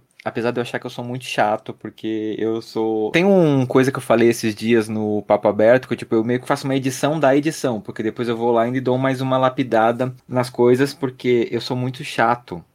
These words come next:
Acho que a minha lua em virgem grita nessas horas, por exemplo, assim, eu detesto o som de respiração. Então eu corto todas. Às vezes passa alguma pela Nicole, eu vou lá e corto tudo de novo e faço, fi-, tipo, porque é uma coisa que eu fico, tipo assim, "Não, tem que ficar bonitinho, perfeitinho." Sou essa pessoa, gente.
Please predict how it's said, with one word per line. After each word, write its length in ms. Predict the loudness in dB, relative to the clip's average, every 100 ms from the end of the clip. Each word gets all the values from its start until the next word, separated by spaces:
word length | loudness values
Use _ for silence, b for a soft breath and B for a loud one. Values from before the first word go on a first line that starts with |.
| -12
Acho 120 | -8
que 60 |
a 40 | -6
minha 140 | -4
lua 160 | -4 -4
em 60 |
virgem 420 | -6 -6 -6 -6 -6
grita 300 | -4 -4 -6
nessas 300 | -6 -4 0
horas, 200 | 0 0
por 140 | -2
exemplo, 160 | -4 -6
assim, 140 | -4
eu 120 | -2
detesto 520 | 0 0 2 2 0
o 40 | -6
som 320 | -2 -2 -2
de 120 | -2
respiração. 760 | -2 -4 0 0 0 -2 -6 -6
Então 200 | -2 2
eu 60 | 4
corto 300 | 4 4 4
todas. 520 | 4 4 4 -2 -6 -4
Às 160 | 2
vezes 220 | 4 4 2
passa 400 | 2 4 4 0
alguma 340 | -2 -2 -4
pela 220 | -2 -2
Nicole, 300 | -2 -2 -2
eu 40 | 0
vou 100 | -2
lá 80 |
e 20 | 0
corto 360 | 0 0 -2
tudo 280 | -12 -12 -10
de 100 | -8
novo 380 | -2 0 0 -4
e 40 |
faço, 380 | -6 -8 -8 -12
fi-, 260 | -14 -14 -14 _ _ _
tipo, 300 | -16 -14 -18
porque 240 | -14 -10 -8
é 180 | -6 -6
uma 140 | -4
coisa 240 | -4 -6
que 80 | -6
eu 40 | -12
fico, 160 | -14
tipo 140 | -16 -16
assim, 100 | -14
"Não, 100 | -14
tem 140 | -16
que 40 |
ficar 120 | -18 -16
bonitinho, 440 | -16 -16 -20 -20 _
perfeitinho." 540 | -18 -16 -18 -18 -20 -20 _
Sou 160 | -18 -16
essa 100 | -12
pessoa, 380 | -12 -8 -10
gente. 300 | -10 -14 -20